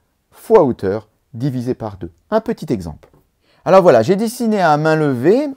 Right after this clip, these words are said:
un triangle quelconque. Euh, ici, donc, j'ai six centimètres pour ce côté, j'ai cinq centimètres pour ce côté, et là, j'ai représenté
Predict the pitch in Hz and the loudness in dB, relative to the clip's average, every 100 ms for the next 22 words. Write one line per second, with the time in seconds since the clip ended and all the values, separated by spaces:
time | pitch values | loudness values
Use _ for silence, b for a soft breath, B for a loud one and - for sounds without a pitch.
0 | _ 143 147 - 107 95 247 269 _ _ | _ -4 -4 -6 -6 -6 -6 -10 _ _
1 | - 113 - - 190 269 _ b b b | -6 -6 -6 -8 -6 -6 _ b b b
2 | b - 135 120 123 - 190 180 - 247 | b -6 0 2 2 -2 -8 -6 -4 -2
3 | 185 165 - - 123 113 110 254 233 220 | 0 -2 -6 -12 -8 -6 -6 -10 -6 -6
4 | - 175 143 131 - 107 107 - 98 104 | -6 -4 -4 -6 -14 -14 -12 -10 -8 -6
5 | 165 262 _ b b b b - 120 117 | -6 -8 _ b b b b -8 -6 -4
6 | - 254 247 226 185 180 151 131 - 139 | -2 -2 0 -4 -4 -4 -2 -4 -8 -16
7 | - 120 110 104 143 247 - B B - | -12 -12 -10 -8 -8 -8 -10 B B -2
8 | 147 285 277 226 208 - 180 160 151 190 | 2 2 2 2 2 0 -2 -2 -2 0
9 | 240 | -2